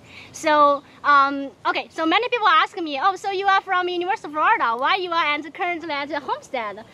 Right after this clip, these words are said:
Uh, because, like, University of Florida is a land-granted university,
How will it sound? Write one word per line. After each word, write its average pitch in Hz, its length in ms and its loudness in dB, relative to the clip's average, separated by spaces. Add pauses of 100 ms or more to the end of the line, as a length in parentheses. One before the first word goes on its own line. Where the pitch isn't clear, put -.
(260)
Uh, 285 260 6
because, 349 420 0
like, 285 200 0
University 359 480 -2
of - 40 -14
Florida 320 400 0 (100)
is 294 160 -6
a 269 60 -8
land-granted 277 960 -2
university, 226 680 -10